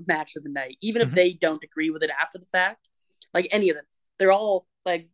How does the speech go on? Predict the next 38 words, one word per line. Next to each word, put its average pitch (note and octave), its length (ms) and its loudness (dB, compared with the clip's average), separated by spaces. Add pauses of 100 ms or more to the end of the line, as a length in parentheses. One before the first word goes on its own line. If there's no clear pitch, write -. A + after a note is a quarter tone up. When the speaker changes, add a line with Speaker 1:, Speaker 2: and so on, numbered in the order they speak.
(100)
Speaker 1:
Reloaded, F#3+ 640 4 (340)
Jackie, E3+ 680 0 (200)
Sharif, D#3 380 -8
Trav, D#3 500 0 (440)
uh, C#3+ 260 -4
Jude, D3+ 320 -4
all D#3+ 240 0
of D#3 60 -2
them, D3+ 240 -6 (300)
Liza, D#3 540 2 (460)
all F#3+ 220 6
of F#3+ 40 0
them F#3 140 4
are E3+ 60 0
so E3+ 340 0
like, D#3+ 340 -2
"Oh, C#3 140 -14
it D3 180 -6
was E3 160 -4
okay," D3+ 800 0
and, C#3 100 -14 (520)
like, D#3 120 -2
"It D#3+ 40 -2
wasn't E3+ 300 4
that E3 220 2
good." D3+ 420 0
But D#3+ 100 -4
it's D#3+ 140 -8
like, E3 160 -8
I G#3+ 60 -10
just - 180 -12
saw B3 120 -6
you G3+ 140 0
kill G3 240 2
it A3 80 0
for - 140 -20
twenty E3+ 240 2
minutes. F3 480 0